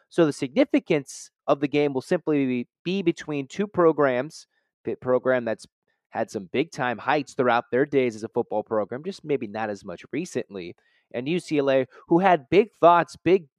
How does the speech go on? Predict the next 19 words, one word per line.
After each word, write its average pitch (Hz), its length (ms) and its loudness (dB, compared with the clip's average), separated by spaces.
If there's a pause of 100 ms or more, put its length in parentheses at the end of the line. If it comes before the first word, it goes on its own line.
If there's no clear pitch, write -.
(200)
ideas 131 920 0 (600)
in 170 240 0
the, 147 80 0
the 143 160 -6
middle 180 260 6
of 160 80 4
the 139 80 4
season 180 420 -6
towards 165 320 -2
the 143 200 -2
end 151 320 0 (240)
before 147 260 0
stumbling 160 760 0
down 139 280 0
the 123 80 -6
stretch 139 460 -2 (280)
in 127 140 -16
back-to-back 135 640 0
weeks 175 380 -4